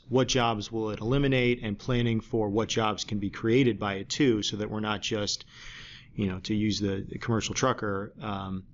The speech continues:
we're not just taking the job from somebody, but we're also recognizing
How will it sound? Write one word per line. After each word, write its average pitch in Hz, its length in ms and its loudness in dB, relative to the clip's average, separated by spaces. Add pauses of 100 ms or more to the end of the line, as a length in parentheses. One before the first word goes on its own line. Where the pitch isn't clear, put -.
we're 117 120 2
not 113 120 4
just - 200 -4
taking 120 340 2
the 101 80 -2
job 117 300 0
from 107 120 -6
somebody, 101 400 -4
but 107 200 -10
we're 104 120 -2
also 104 240 -2
recognizing 101 840 -2